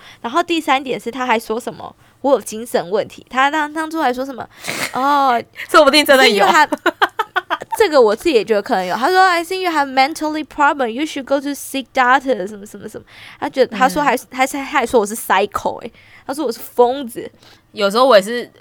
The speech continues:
Speaker 2: 我之前也有被讲说我是 psycho 啊，被那个前男友讲，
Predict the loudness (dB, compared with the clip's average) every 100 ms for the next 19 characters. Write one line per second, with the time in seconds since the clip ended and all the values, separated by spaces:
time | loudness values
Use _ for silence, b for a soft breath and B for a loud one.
0 | _ -6 -6 -4 0 0 0 -2 -2 -6
1 | -8 -12 -12 -12 -10 -12 -14 -18 -16 -18
2 | -8 -4 -4 -4 -12 -14 -16 -18 -20 _
3 | _ _ _ -16 -12 -12 -12 -14 -16